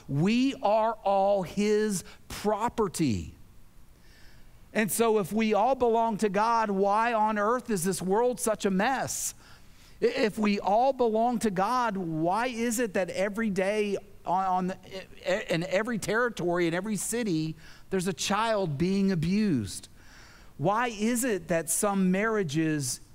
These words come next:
end in divorce and bitterness? If we all belong to God, why is there cancer?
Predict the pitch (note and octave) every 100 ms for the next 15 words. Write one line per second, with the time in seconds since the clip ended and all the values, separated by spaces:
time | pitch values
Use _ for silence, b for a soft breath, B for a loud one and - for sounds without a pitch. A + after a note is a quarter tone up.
0 | - G3 A3 G#3 G#3 F3 E3 B2+ C3+ F#3+
1 | G#3 D#3 - - D#3 C3 D#3+ G3+ A3 D#3+
2 | G#2 F2+ - - - - - - b b
3 | b b b b b F#3 F#3 - F#3+ F#3+
4 | F#3 A#3+ C4+ A#3+ A3+ A3+ F#3+ F#3+ F#3+ A3
5 | G#3+ F3 D3+ E3+ G3+ A#3+ A3+ F#3+ F#3+ A3
6 | E3 F3+ D3+ C3+ - C#3 A#2 G#2+ A#2 F#2